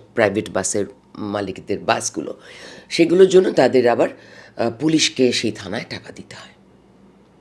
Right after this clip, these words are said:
আর একটা মজার জিনিস বলি, যেমন ধরো এই যে বাসের রেষারেষি তো তুমি শুনলে, এবার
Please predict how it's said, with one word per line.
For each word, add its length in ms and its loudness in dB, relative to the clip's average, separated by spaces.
আর 100 4
একটা 140 6
মজার 240 4
জিনিস 340 -6
বলি, 180 -12
যেমন 240 8
ধরো 460 6
এই 120 6
যে 380 6
বাসের 360 2
রেষারেষি 680 2
তো 80 -2
তুমি 260 -4
শুনলে, 520 -4
এবার 400 8